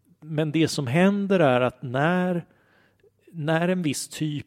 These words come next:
av respons kan interagera så blir den en annan politisk kraft än när den inte kan det.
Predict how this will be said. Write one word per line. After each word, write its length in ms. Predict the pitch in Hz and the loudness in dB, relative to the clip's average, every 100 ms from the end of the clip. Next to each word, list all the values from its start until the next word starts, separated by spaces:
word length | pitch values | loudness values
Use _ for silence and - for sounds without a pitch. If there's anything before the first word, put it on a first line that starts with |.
| - | -8
av 340 | - 135 117 117 | -2 0 0 -2
respons 760 | 139 - - 170 180 151 - | -6 -4 0 0 0 -6 -8
kan 360 | - 143 131 135 | -8 -6 -6 -8
interagera 1080 | 147 131 117 - 117 117 156 220 180 120 - - - | -12 -12 -10 -8 -6 -4 -2 2 2 2 -4 -10 -8
så 160 | - | -6
blir 320 | 127 151 139 | -2 2 2
den 180 | 131 127 | 2 2
en 140 | 127 131 | 0 0
annan 300 | 127 123 123 | 0 -2 -2
politisk 640 | - 127 120 - 135 - | -2 -2 -4 -8 -10 -4
kraft 500 | 175 190 - - - | 0 0 -2 -16 -20
än 280 | - 127 117 | -8 -6 -4
när 120 | 117 | -4
den 140 | 120 123 | -4 -2
inte 400 | 160 127 - 226 | -4 -4 -2 -4
kan 320 | - 143 - | -4 -10 -12
det. 140 | - | -16